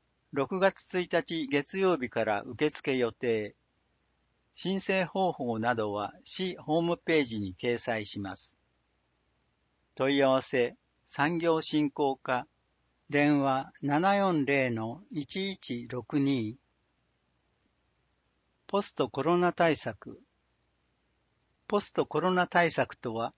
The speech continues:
新型コロナウイルス感染症収束後を見据えた対策のことです。ウェブ会議システムの導入。システムや機器の整備により、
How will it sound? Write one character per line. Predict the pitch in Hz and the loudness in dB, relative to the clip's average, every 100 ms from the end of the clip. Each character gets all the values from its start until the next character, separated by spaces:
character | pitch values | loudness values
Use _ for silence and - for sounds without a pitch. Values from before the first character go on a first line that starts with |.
| _ _ - | _ _ -18
新 | - 180 185 | -4 -2 0
型 | 185 180 | 0 -2
コ | - 175 | -2 0
ロ | 175 | 2
ナ | 175 170 | 2 2
ウ | 170 | 0
イ | 147 | -2
ル | 120 | -4
ス | - | -6
感 | - 147 156 | 0 0 2
染 | 160 156 | 2 2
症 | - 151 147 143 _ - | 2 2 2 -2 _ -14
収 | - 185 | -6 -4
束 | - 185 190 | 0 0 -2
後 | 170 175 139 | 0 4 4
を | |
見 | 117 | 2
据 | 113 - 160 | -2 0 2
え | |
た | 156 151 - | 4 2 2
対 | - 139 | 0 0
策 | 147 139 143 | 0 0 2
の | 135 | 0
こ | - 127 | -2 -4
と | 123 | -4
で | 104 | -4
す。 | - - - _ _ _ _ _ _ _ _ _ _ _ _ _ _ _ | -10 -14 -18 _ _ _ _ _ _ _ _ _ _ _ _ _ _ _
ウ | 135 | -2
ェ | 160 | 0
ブ | 185 185 | 0 2
会 | 180 175 | 4 4
議 | 165 175 | 0 -8
シ | - | -6
ス | 170 - | -8 -2
テ | 135 | 0
ム | 110 | 0
の | 98 98 | -2 -4
導 | 98 113 113 | -2 -2 -2
入。 | 113 104 101 107 - _ _ _ _ _ _ _ _ _ _ _ | -4 -4 -8 -12 -20 _ _ _ _ _ _ _ _ _ _ _
シ | - - 185 | -12 -8 -8
ス | |
テ | - 147 | 0 2
ム | 123 120 | 2 2
や | 107 107 | 0 -2
機 | - 185 | -6 -4
器 | 180 | 0
の | 147 | 0
整 | 113 156 151 | 2 2 2
備 | 117 | 0
に | 110 | -2
よ | 107 101 | -2 -4
り、 | 104 | -8